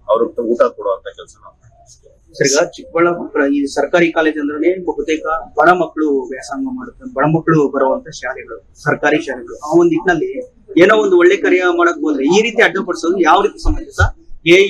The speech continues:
Speaker 2: ಇದ್ರ ಹಿಂದೆ ರಾಜಕೀಯ ಪಿತೂರಿ ಏನಾದ್ರು ಇದೆಯಾ ಅನ್ಸುತ್ತೆ?
Speaker 1: ರಾಜಕೀಯ ಪಿತೂರು ಬಗ್ಗೆ ನಂಗೆ ಗೊತ್ತಿಲ್ಲ,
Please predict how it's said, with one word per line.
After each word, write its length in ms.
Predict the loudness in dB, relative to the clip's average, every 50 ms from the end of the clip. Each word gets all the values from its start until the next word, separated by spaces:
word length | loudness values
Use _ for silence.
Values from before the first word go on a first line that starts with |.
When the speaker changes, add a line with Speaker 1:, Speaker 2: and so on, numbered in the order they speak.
| 2 -2
Speaker 2:
ಇದ್ರ 120 | -2 0 0
ಹಿಂದೆ 300 | 0 2 4 6 6 6
ರಾಜಕೀಯ 360 | 6 4 2 2 2 0 0
ಪಿತೂರಿ 340 | 0 0 0 0 2 2 2
ಏನಾದ್ರು 260 | 2 2 0 -2 -2
ಇದೆಯಾ 240 | -4 -2 -2 -2 -4
ಅನ್ಸುತ್ತೆ? 340 | -4 -6 -16 _ -20 _ _ _ -16 -16 -16 -16 -20 -20 _ _ _ _ _ _ _ _ _ 2 4
Speaker 1:
ರಾಜಕೀಯ 380 | 4 4 2 2 2 2 2 2
ಪಿತೂರು 400 | 2 -2 2 2 4 4 4 4
ಬಗ್ಗೆ 240 | 2 2 2 4
ನಂಗೆ 180 | 2 4 4 4
ಗೊತ್ತಿಲ್ಲ, 380 | 2 2 4 6 6 8 8